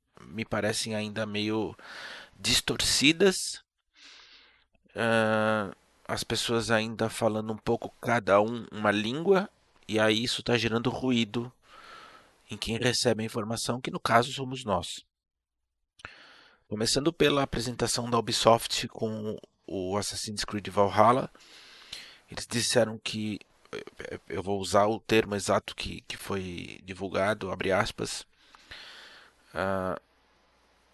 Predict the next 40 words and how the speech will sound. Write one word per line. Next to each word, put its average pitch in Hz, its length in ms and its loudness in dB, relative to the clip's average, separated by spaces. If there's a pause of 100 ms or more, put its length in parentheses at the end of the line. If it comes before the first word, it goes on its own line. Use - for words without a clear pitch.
(120)
"o 127 80 2
mínimo 175 640 4 (600)
será 110 360 4
de 110 100 -2
trinta 110 360 -4
F 104 140 -6
P - 120 -6
S", 82 400 0 (580)
fecha 95 400 -4
aspas. - 500 -10 (640)
E 101 80 4
aí 95 160 8
isso 98 260 -6
já 107 120 -2
gerou 101 520 0 (720)
um 104 120 -14
bafafá 101 640 2
de 110 140 -10
que - 180 -8
o 107 80 -4
jogo 98 380 -4
supostamente 101 840 -4
estaria 101 360 -2
rodando 104 520 -4
a 113 60 -6
trinta 104 320 -6
F - 140 -8
P - 120 -6
S 101 440 -2 (960)
no 98 140 -10
console. 107 600 0
Aí 92 120 2
depois 98 280 -4
até 98 160 -6
o 107 60 -6
pessoal 101 320 0
da 95 80 -4
Microsoft 98 640 -4
veio 87 180 -6
dizer 120 560 0